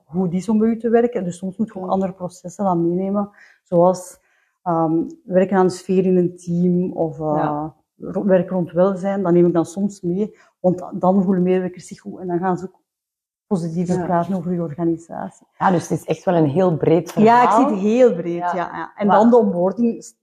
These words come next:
Speaker 1: zelf goed organiseren en niet na een week denken, "Oké, de nieuwe medewerker is gestart," maar dat ook een jaar lang
Speaker 2: Ja.
Speaker 1: opvolgen.
Speaker 2: Ja, en daar zie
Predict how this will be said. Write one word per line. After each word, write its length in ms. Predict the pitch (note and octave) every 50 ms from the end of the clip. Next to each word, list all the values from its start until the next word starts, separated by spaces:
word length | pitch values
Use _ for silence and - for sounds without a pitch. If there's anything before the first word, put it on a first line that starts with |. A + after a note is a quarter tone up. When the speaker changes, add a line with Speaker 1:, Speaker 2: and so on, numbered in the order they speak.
| _ _
Speaker 1:
zelf 520 | _ - F3+ F3 G3+ G3+ - - - _ _
goed 300 | _ - - F#3+ F#3+ F#3+
organiseren 680 | G#3 F#3 F#3+ G3 F#3+ F3 E3 - - E3 F3 F3+ G3+
en 180 | E3 F3+ F3 F3
niet 240 | F3 F3+ F#3 F3 - _ _ _ _ _ _
na 180 | - F3+ F3
een 60 | F3+ F3
week 240 | F#3 F#3+ F#3 E3
denken, 260 | D#3 F3 F#3 F#3+ G#3 -
"Oké, 320 | - - - F3+ E3+ E3+
de 100 | E3+ F#3
nieuwe 200 | F3 E3+ E3+ E3
medewerker 380 | E3+ E3+ E3+ E3+ F3+ F3 F3 G3
is 120 | - -
gestart," 440 | - F#3+ - - _ - - - - _
maar 120 | F#3 F#3
dat 100 | F3 E3+
ook 160 | E3+ E3 E3
een 80 | F3 F3
jaar 200 | E3+ E3 E3 D#3+
lang 160 | E3 E3+ E3
Speaker 2:
Ja. 120 | F3 F3 F3+
Speaker 1:
opvolgen. 420 | F3 - - E3+ - E3 - F3+ E3+
Speaker 2:
Ja, 180 | F#3 G3+ G#3
en 60 | G3+
daar 140 | G3 F#3+ F3
zie 140 | - - F#3